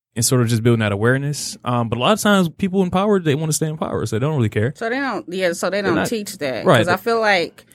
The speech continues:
Speaker 2: we wouldn't have as many shitty white children if they knew if this was something that was a part of their education.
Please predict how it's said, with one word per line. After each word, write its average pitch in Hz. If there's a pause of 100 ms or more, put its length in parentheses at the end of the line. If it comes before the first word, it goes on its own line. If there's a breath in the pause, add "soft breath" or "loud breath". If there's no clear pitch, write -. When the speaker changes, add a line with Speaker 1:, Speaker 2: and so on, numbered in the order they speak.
(320 loud breath)
Speaker 2:
we 190
wouldn't 220
have 180
as 180
many 175
shitty 180
white 170
children 147
if 147
they 160
knew 170
if 151
this 170
was 160
something 156
that 139
was 131
a 135
part 170
of 147
their 139
education. -